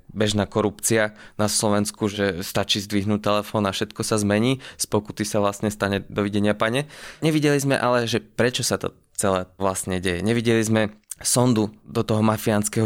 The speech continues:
života, že ako si vlastne vybudoval takýto rešpekt, že vieme, že zavolal tomu Ňuňovi a Ňuňo to vybavil, lebo je na ministerstve vnútra,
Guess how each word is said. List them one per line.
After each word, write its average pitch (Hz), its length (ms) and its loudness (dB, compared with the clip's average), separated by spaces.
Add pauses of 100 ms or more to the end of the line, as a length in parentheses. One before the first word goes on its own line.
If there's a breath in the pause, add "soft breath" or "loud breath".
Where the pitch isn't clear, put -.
života, 104 320 2
že 101 160 0
ako 113 160 -4
si 120 160 0
vlastne 104 320 0
vybudoval 107 560 2
takýto 101 400 -2
rešpekt, 98 400 -4
že 101 160 -2
vieme, 120 240 2
že 104 160 0
zavolal 101 320 2
tomu 101 320 2
Ňuňovi 101 400 4
a 90 160 0
Ňuňo 101 320 2
to 98 160 -2
vybavil, 98 560 0
lebo 95 160 0
je 95 80 4
na 92 80 2
ministerstve 98 640 0
vnútra, 101 400 -2